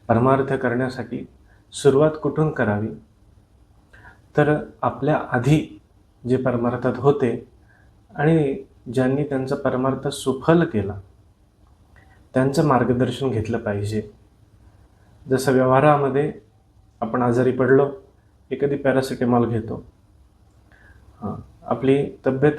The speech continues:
नाही बरी होत, मग आपण डॉक्टरकडे जातो. आपण मान्य करतो की आमच्या ज्ञानाची मर्यादा काय आहे, तर पॅरासिटामॉल पुरते,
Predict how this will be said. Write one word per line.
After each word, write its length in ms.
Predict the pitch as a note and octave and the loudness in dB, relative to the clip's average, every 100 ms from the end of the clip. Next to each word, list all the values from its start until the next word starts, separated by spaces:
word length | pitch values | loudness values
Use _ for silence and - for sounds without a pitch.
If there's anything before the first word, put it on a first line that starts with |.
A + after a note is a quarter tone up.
| - | -6
नाही 240 | D3 D#3 E3+ | -2 2 4
बरी 220 | C#3 A#2+ | 4 2
होत, 260 | A2+ A2+ A2 - _ _ - | 0 -4 -8 -20 _ _ -6
मग 160 | B2+ B2+ | -2 0
आपण 420 | B2 C3 C3 B2 D#3 - _ _ _ _ _ | 0 0 -2 -4 -8 -18 _ _ _ _ _
डॉक्टरकडे 540 | A#2 - B2 A2+ A2 G#2 | -2 0 0 0 0 -2
जातो. 280 | G2 - - _ _ _ _ _ _ _ _ - | -4 -10 -20 _ _ _ _ _ _ _ _ -6
आपण 180 | C3+ D3+ | -2 2
मान्य 380 | D3+ E3 E3 | 4 4 4
करतो 320 | C#3+ G2+ G2 A2 | 2 -2 -4 -6
की 260 | A#2+ A#2+ _ _ _ _ - | -8 -12 _ _ _ _ -6
आमच्या 280 | B2 B2 C3+ | -2 0 0
ज्ञानाची 500 | B2 B2+ B2 C3 C#3 | 2 0 0 -2 0
मर्यादा 480 | B2 B2+ C#3+ C#3+ | 2 4 4 2
काय 200 | B2 A2 | 0 0
आहे, 240 | G2+ G2+ - - _ _ _ _ | -4 -6 -14 -18 _ _ _ _
तर 100 | D#3 | -8
पॅरासिटामॉल 720 | - D3+ D#3 D3+ C#3+ B2+ A2+ A2 | 2 4 4 2 -4 -4 -4 -4
पुरते, 320 | G#2+ G#2+ | -6 -8